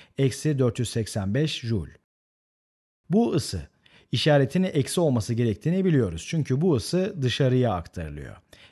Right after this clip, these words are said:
Eksi dört yüz seksen beş joule. Eksi, bunun da işareti eksi olacak. Eksi dış basınç, yani bir virgül sıfır bir çarpı on üzeri beş Pascal.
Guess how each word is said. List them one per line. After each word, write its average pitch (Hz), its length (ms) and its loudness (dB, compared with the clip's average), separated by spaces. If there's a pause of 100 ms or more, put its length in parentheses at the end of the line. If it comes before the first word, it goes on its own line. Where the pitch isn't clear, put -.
(100)
Eksi 123 400 -2
dört 127 220 0
yüz 127 120 -2
seksen 104 460 -4
beş 135 240 -4
joule. 95 240 -4 (280)
Eksi, 143 480 -4 (320)
bunun 170 280 2
da 143 100 6
işareti 120 600 0
eksi 120 360 -4
olacak. 76 440 -10 (500)
Eksi 156 560 -2
dış 143 280 0
basınç, 165 440 -4
yani 135 540 2
bir 151 200 2
virgül 110 300 -2
sıfır 98 440 -6
bir 156 220 -2 (240)
çarpı 139 440 0
on 170 220 2
üzeri 120 520 -2
beş 107 220 -2
Pascal. 82 520 -12